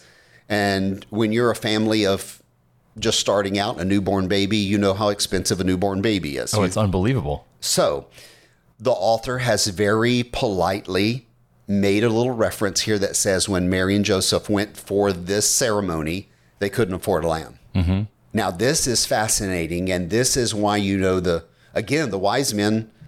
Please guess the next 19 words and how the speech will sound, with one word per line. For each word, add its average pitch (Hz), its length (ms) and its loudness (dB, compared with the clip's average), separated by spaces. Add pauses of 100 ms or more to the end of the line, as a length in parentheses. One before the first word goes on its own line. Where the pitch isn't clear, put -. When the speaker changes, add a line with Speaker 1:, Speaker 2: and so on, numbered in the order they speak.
Speaker 1:
the 90 80 -6
Magi, 113 360 0
are 92 120 0
not 110 500 0
here 185 320 0
yet. - 480 -2 (160)
Speaker 2:
Right. 85 200 -2 (440)
Speaker 1:
They 95 140 0
have 92 100 0
not 123 280 -2
yet 131 180 2
arrived 104 760 -2 (760)
because 110 360 0
they're 117 220 0
bringing 123 540 0
something 92 520 -2
when 95 180 2
they 90 180 2
come. 85 500 -2